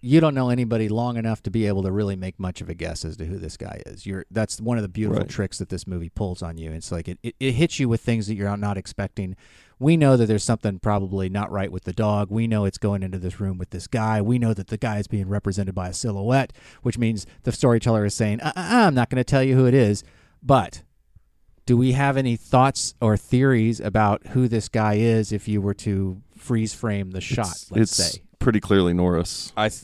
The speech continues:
Speaker 3: I've always thought that it was Norris because of the, it looks like Norris's hair.
Speaker 1: His hair, right? It's the pompadour. He's a little, he, he might be, he, I think that's who it is too.
Speaker 2: I believe you're supposed to think it's Clark.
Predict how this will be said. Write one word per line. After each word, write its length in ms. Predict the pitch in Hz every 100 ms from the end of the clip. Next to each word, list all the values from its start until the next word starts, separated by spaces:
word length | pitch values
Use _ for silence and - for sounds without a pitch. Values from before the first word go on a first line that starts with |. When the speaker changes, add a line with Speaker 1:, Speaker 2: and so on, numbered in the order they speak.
| -
Speaker 3:
I've 160 | 104 110
always 200 | 113 -
thought 200 | 123 -
that 100 | 117
it 60 |
was 140 | 87 104
Norris 260 | 117 113
because 340 | - 104 117 101
of 80 | 101
the, 180 | 101 -
it 160 | 98 98
looks 180 | 92 -
like 120 | 92
Norris's 440 | 87 95 90 90
hair. 280 | - 104 98
Speaker 1:
His 180 | 92 120
hair, 300 | 123 147 170
right? 360 | 107 110 139 175
It's 180 | 113 -
the 120 | 127
pompadour. 680 | - 135 147 135 117 101 95
He's 180 | 110
a 60 | 120
little, 340 | 123 135 127
he, 220 | 117 123 113
he 100 | 123
might 200 | 123 131
be, 300 | 123 107 110
he, 100 | - 110
I 100 | 131
think 180 | 143 123
that's 180 | 113
who 80 | 120
it 80 | 101
is 120 | 95
too. 360 | - 147 151 85
Speaker 2:
I 120 | 117
believe 420 | 120 110 131 202 165
you're 100 | 98
supposed 500 | - - 120 131 -
to 80 | 107
think 240 | 101 90
it's 120 | -
Clark. 500 | - 95 76 - -